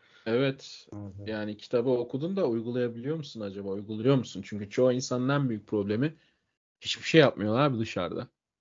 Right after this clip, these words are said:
Speaker 2: Ya bir de burada bir inatlaşma da var. Mesela şöyle bir şey desem ne dersiniz? <clears throat> Şimdi bir tane, e, adam var diyor ki, ya biz ona diyoruz ki, "Bak," diyoruz, "sen spor salonuna git, spor yap.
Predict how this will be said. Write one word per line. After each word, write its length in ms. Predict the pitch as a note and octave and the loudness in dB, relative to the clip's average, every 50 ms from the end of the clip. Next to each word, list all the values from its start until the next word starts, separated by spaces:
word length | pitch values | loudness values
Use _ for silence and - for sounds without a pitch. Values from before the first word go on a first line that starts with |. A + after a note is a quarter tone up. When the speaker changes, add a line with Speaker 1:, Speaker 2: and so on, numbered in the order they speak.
| _ _ - | _ _ -2
Speaker 2:
Ya 140 | C3 B2 C#3 | 0 2 4
bir 100 | G3 G#3 | 6 6
de 100 | A#3+ A3 | 6 6
burada 220 | A3 A3 G#3+ A3 G#3 | 8 8 8 8 8
bir 80 | G#3 F3+ | 10 10
inatlaşma 640 | E3+ F3+ F3+ F3+ F3+ G3 F#3+ F#3 F#3+ - G3 F#3 | 10 10 10 10 8 8 8 8 6 4 4 4
da 100 | C#3+ A#2+ | 4 4
var. 140 | A2 G#2+ A2 | 2 0 0
Mesela 360 | B2 E3+ F#3+ - A#3 G#3 F#3 | 2 2 4 4 4 4 4
şöyle 280 | F3 - - A3+ A3 A3 | 6 8 10 10 10 10
bir 60 | G3+ | 10
şey 140 | G#3 G#3+ F#3+ | 8 10 10
desem 320 | F#3+ F#3 F#3+ F#3+ F#3 E3 - - - C#3+ C#3+ C#3 B2+ - - C3+ | 10 8 8 6 6 4 2 -2 -6 -4 -4 -4 -4 -8 -8 0
ne 220 | D3 D#3 F#3 F3+ | 6 8 8 10
dersiniz? 460 | D3+ B2+ G#2+ G#2+ - A2 G2+ - - - _ _ _ _ _ _ _ _ _ _ _ _ _ _ - | 8 6 4 0 -2 -6 -6 -8 -10 -16 _ _ _ _ _ _ _ _ _ _ _ _ _ _ 4
<clears throat> 340 | D#3 F3 D3+ C3 - - - | 6 6 6 4 2 -6 0
Şimdi 300 | - A#3+ A3+ A3 A3 G#3+ | 4 6 8 8 6 6
bir 60 | G#3+ | 6
tane, 360 | - A3 G#3+ G#3+ G#3 G3+ G#3 - - _ _ _ _ _ - | 8 8 10 10 8 6 4 -2 -12 _ _ _ _ _ 2
e, 360 | D#3+ D#3+ D#3 D3+ D3 D3 C#3+ - G#2 - _ _ _ _ _ _ - | 2 4 4 2 2 0 -4 -6 -10 -14 _ _ _ _ _ _ 8
adam 300 | A3+ A3 F#3 D3+ C3 C3+ | 8 10 10 10 8 8
var 200 | F3 G#3 G3+ F#3+ | 6 4 4 8
diyor 200 | G#3+ G3 D3+ C3 | 8 8 8 8
ki, 300 | - D#3+ F3+ G#3 - - - - | 6 4 2 2 0 -4 -8 -4
ya 140 | D3 C#3+ C#3 | 0 2 4
biz 160 | E3+ G3 G3+ | 6 8 8
ona 200 | G3 F#3+ F#3+ F3+ | 8 8 8 8
diyoruz 320 | G#3 G#3+ E3+ C3 B2 - - | 8 8 8 8 6 4 4
ki, 100 | G#3+ F3+ | 6 6
"Bak," 200 | F3+ D#3 - - | 6 6 4 2
diyoruz, 200 | C3 A2 C3 C3 | -2 -2 0 2
"sen 180 | - E3 D#3+ D#3 | 2 4 4 4
spor 480 | - - E3+ - F3+ D#3+ C#3 C3+ - | 2 0 4 8 8 8 8 6 2
salonuna 360 | - - D3 C#3+ C3 A#2 A#2+ | 0 2 4 4 4 4 2
git, 140 | B2 E3+ - | -2 -2 -2
spor 340 | - - D#3+ - E3 C3 G#2+ | 0 0 2 4 4 4 4
yap. 160 | A2 D#3+ F#3+ | 2 -2 -6